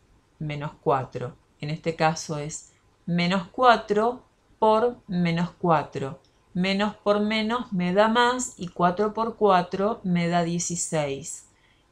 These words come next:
Ese número dieciséis lo tengo que colocar debajo del tercer coeficiente. Sería acá. El, coloco el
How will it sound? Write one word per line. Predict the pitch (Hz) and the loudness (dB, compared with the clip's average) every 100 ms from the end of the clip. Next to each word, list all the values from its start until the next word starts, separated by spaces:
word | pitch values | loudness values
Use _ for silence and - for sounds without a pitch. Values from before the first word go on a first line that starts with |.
| - | -6
Ese | 180 185 185 | -4 -2 -2
número | 196 185 175 165 | -2 0 2 2
dieciséis | 175 180 185 - 202 - 247 214 233 247 - _ _ | 2 -2 -2 -4 -4 2 4 4 2 -4 -10 _ _
lo | 190 170 170 | -2 0 0
tengo | 180 190 202 | -2 0 -2
que | 208 202 | -2 -6
colocar | 196 202 214 202 196 196 | -2 -2 -2 2 2 2
debajo | 185 165 175 - 202 | 0 0 0 -2 -4
del | 190 170 - | -2 -2 -2
tercer | 160 165 - 156 165 | 0 0 -2 -4 -4
coeficiente. | 175 185 175 170 - 160 143 135 - 135 - | -4 -6 -4 -8 -6 -6 -6 -10 -12 -14 -14
Sería | - - 139 143 156 | -20 -14 -12 -6 -4
acá. | 151 147 131 131 _ _ _ _ _ _ _ _ _ _ _ _ _ _ _ _ _ 208 208 - _ - | -4 -6 -8 -8 _ _ _ _ _ _ _ _ _ _ _ _ _ _ _ _ _ -12 -12 -14 _ -6
El, | 170 165 160 - _ _ _ _ _ _ _ | -4 -4 -6 -16 _ _ _ _ _ _ _
coloco | 190 190 220 226 247 | 4 4 4 6 6
el | 233 208 185 180 | 8 4 -2 -4